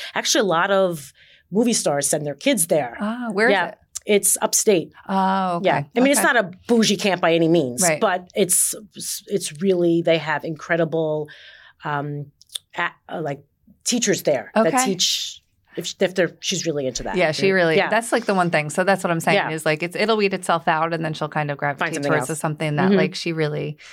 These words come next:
Speaker 2: likes. And I think it's probably acting, and who, but who knows? <laughs> So
Speaker 1: Yeah.
Speaker 2: I got her into a few things this past summer 'cause I'm like, "All right, what are you gonna, you know, what's gonna be your thing?" So we'll see.
Speaker 1: Yeah.
Speaker 2: Um, but, uh,
Speaker 1: I actually have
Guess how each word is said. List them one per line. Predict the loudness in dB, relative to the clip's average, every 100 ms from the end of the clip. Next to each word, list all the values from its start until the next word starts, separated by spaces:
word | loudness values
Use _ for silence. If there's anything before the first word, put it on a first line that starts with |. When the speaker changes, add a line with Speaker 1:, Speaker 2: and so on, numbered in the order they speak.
| -20 -2
Speaker 2:
likes. | -2 0 -4
And | -2
I | -2
think | -2 -2 -2
it's | -4
probably | -4 -4 -4 -2
acting, | 0 -2 -4 -4 -2
and | -2 -4 -6 -12
who, | -10
but | -6 -6
who | -8
knows? | -12 -16 -10
<laughs> | -8 0
So | 2
Speaker 1:
Yeah. | 2 2 0 0 -4 -4 -8 -4 -4
Speaker 2:
I |
got | 0 2
her | 2
into | 0 0
a | -2
few | -2
things | -2 -4 -4
this | -8
past | -2 -4 -2
summer | -4 -4
'cause | -10 -10
I'm | -8
like, | -6 -8 -10 -20 -10
"All | -6
right, | -6 -4
what | -4
are | -4
you | -6 -6
gonna, | -6 -4 -4 -4
you | -4
know, | -4
what's | -4 -6
gonna | -4 -4
be | -2 -2
your | -2
thing?" | -4 -6
So | -8 -10 -10
we'll | -14
see. | -12 -10
Speaker 1:
Yeah. | -6 -6 -8 -14 -4
Speaker 2:
Um, | -2 -2 -4 -6
but, | -2 0 2
uh, | 0 0 -2 -4
Speaker 1:
I |
actually | -4 -2 -2
have | 0 -2